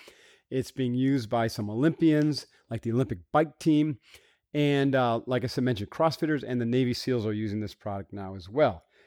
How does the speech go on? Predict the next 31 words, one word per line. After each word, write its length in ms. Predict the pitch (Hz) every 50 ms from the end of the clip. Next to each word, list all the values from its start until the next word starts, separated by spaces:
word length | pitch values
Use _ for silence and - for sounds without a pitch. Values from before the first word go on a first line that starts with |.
| _ _ _ _
And 160 | - 123 127 -
so 320 | - 135 123 123 120 120 - -
t-, 80 | - -
in 140 | 139 139
order 220 | 143 156 156 151 135
to 80 | 131
get 140 | 117 131 120
a 40 | 110
hundred 260 | - - 147 147 139
and 120 | 123 113 -
twenty-five 480 | - 131 127 117 - - 117 107 101 - _ _ - 107
dollars 400 | - 120 117 117 117 113 107 - - _ -
off 260 | 120 123 123 117 -
the 80 | - 113
Halo 320 | 95 120 127 127 120 113
Sport, 520 | 104 - - - - - 143 127 110 107 - _ _ - _ _ _ _ _ _ -
go 160 | 165 196 202
to 80 | 175 123
halo 580 | 92 120 156 165 170 160 156 151 147 143 - - _ _ _ _ _ _ _ -
neuro 480 | 127 131 143 151 151 147 139 131 127 120
dot 300 | 113 123 117 120 120 -
com, 320 | - 123 113 101 104 104
halo 380 | 98 87 113 139 147 139 135 120
neuro 400 | 113 113 123 139 143 139 131 120
dot 260 | 107 113 110 104 -
com, 400 | - 127 117 107 98 95 101 101 - _ _ _ _ _ _ _ -
and 160 | 120 120 123
use 220 | 135 151 151 120
the 80 | 123 120
promo 400 | - - - 139 135 135 127 -
code 260 | - 131 120 113